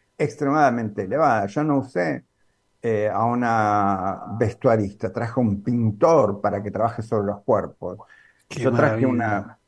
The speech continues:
Speaker 1: una, una escenógrafa europea para eso, que construyó el mundo de Caspar desde que comienza,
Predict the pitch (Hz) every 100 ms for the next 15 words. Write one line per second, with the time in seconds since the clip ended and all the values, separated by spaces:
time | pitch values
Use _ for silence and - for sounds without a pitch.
0 | - 123 127 120 107 87 117 113 113 120
1 | 131 143 127 110 110 104 107 110 170 170
2 | 127 110 104 98 101 101 - 127 - -
3 | _ _ _ _ 113 110 117 107 - 98
4 | 101 131 131 123 101 107 110 127 123 117
5 | 107 - 131 127 131 98 92 90 92 87
6 | 110 165 180 107 98 117 147